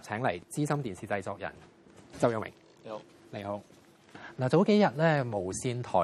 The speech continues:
Speaker 1: 慶呢，網民就發起熄電視行動，結果呢，就雙方各自解讀啦。無線就話滿意收視，咁網民亦都覺得成功，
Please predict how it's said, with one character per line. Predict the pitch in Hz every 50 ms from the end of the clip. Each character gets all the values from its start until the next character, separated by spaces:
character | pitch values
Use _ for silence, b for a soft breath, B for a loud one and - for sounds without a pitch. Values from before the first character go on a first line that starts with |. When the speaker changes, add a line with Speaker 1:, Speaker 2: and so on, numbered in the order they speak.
| 87
Speaker 1:
慶 | 87 90 110 107
呢， | 117 127 139
網 | 131 110 107 120
民 | 104 90
就 | - 101 98
發 | - 107 104
起 | 104 104 101 123
熄 | 127 - - - -
電 | - 107 92 92
視 | - 104 98
行 | 87 - 87 82 80
動， | 80 95 90 82 82 - -
結 | 180 175
果 | - 156 175
呢， | 196 202
就 | - - 117 107 104
雙 | - 147 147
方 | 147 151 147 143
各 | 123 101 -
自 | - - 92
解 | - 78 87 110
讀 | 120 113 92 95
啦。 | 101 - 98 101
無 | 107 113
線 | 117 - 151 139
就 | 135 117
話 | 117 110 107
滿 | 104 107 107 113
意 | 113 117
收 | 113 - 131 127 131
視， | - - 101 85
咁 | - 98 110
網 | 135 127 110
民 | 101 90 85
亦 | 92
都 | - - 131
覺 | - 107 -
得 | 127 117
成 | - - - 165 160 165
功， | - 123 120 120 120 120